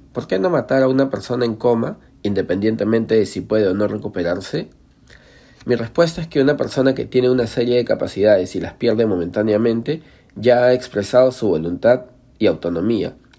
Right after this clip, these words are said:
y tiene un proyecto de vida definido. Un feto de tres meses no tiene nada de eso. Otra objeción es que sería moralmente muy loable que las madres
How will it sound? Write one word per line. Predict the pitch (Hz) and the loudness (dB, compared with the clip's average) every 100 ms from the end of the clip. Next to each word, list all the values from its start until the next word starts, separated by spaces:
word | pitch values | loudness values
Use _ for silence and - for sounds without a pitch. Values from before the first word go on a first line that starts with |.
| - | -8
y | |
tiene | 90 107 123 | -2 0 0
un | |
proyecto | 120 90 101 95 110 | 0 -2 -2 0 0
de | 85 | 2
vida | 95 95 | 2 2
definido. | 87 - 78 80 - - _ _ _ _ - | 0 -4 -8 -6 -10 -14 _ _ _ _ -6
Un | 113 | -6
feto | 110 127 120 | -2 0 2
de | 101 | 0
tres | - 120 | 0 0
meses | 135 135 151 170 - - | 0 -2 -4 -8 -10 -4
no | 107 101 | -2 0
tiene | 101 95 | -2 -2
nada | 90 90 80 | -2 -2 -2
de | 71 62 | -6 -8
eso. | - - _ _ _ - - - - _ _ _ - - _ - | -14 -20 _ _ _ -20 -20 -20 -20 _ _ _ -20 -20 _ -2
Otra | 123 117 | 0 0
objeción | 160 123 113 147 165 - | -2 -2 0 0 0 -4
es | - | -12
que | - | -10
sería | - 117 127 131 | -4 0 4 4
moralmente | 104 110 127 135 131 | 2 2 2 2 0
muy | 123 143 | 2 4
loable | 127 117 127 110 92 | 4 6 4 2 -2
que | 82 | -4
las | 87 95 | -4 0
madres | 117 117 113 160 - | 4 4 2 -4 -10